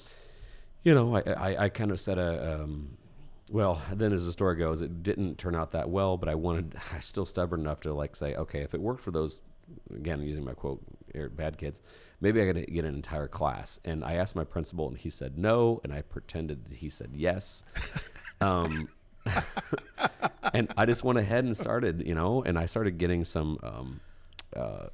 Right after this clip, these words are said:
Speaker 1: well, I was dumb enough. I didn't know Daniel Pink had written a book. This is how dumb, this is how early it was. And I was like, "Hey, I should just give this guy a call, and maybe he can," you know, and he did.
Speaker 2: Yeah, but it's not dumb. It was, again, you were within the bubble of education, right?
Speaker 1: Right.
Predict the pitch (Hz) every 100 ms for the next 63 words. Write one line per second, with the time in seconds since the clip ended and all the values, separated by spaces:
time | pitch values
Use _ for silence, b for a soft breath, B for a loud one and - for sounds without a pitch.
0 | - 104 95 101 82 131 139 78 - 127
1 | 160 92 80 82 73 - 71 71 62 60
2 | 67 64 131 120 90 76 80 85 135 117
3 | - 85 76 62 50 50 - B B B
4 | - 90 87 78 78 - 127 139 113 101
5 | 98 92 - 80 78 69 71 - 147 151
6 | 113 76 76 78 76 80 76 73 60 73
7 | 69 90 117 170 339 135 - 202 208 180
8 | - 240 175 123 175 240 180 160 151 160
9 | 147 165 170 147 180 180 139 143 143 139
10 | 135 135 147 143 127 131 208 123 123 127
11 | 127 127 123 120 180 185 - 113 117 151
12 | - 82 76